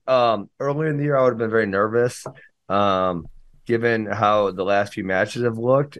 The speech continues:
and the fact that he would have to do it five times in a row. I think I, I feel pretty confident that he's not gonna do it because it is obviously, uh, I tried to do it. No one could do it.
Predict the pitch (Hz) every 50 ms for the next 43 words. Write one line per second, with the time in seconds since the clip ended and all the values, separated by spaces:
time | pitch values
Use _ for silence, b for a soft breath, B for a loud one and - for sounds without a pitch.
0 | - - 104 104 104 101 101 101 98 95 - - 104 98 101 101 - - 101 95
1 | 82 - 110 107 104 101 104 101 98 - - 110 104 - - 104 101 104 110 -
2 | - 107 107 110 104 104 104 95 92 95 98 117 123 135 147 151 147 B B B
3 | B B B B _ _ _ _ _ _ _ _ _ _ _ _ _ _ _ _
4 | _ _ _ - 117 131 131 123 131 120 110 - - 113 113 113 - - 120 107
5 | - - 123 113 110 110 - - 113 107 101 - 104 101 101 98 104 107 107 107
6 | 107 101 98 107 98 98 - - 98 87 80 78 - 104 98 92 85 73 67 90
7 | 95 87 107 98 98 107 123 131 127 120 113 113 101 107 110 107 104 104 95 82
8 | 76 - _ _ _ _ _ _ _ _ _ _ _ _ _ - 92 95 90 85
9 | - - 107 113 - - 92 78 82 76 80 80 82 92 95 - _ _ _ _
10 | _ - 107 120 135 139 131 - 110 90 95 90 82 80 82 -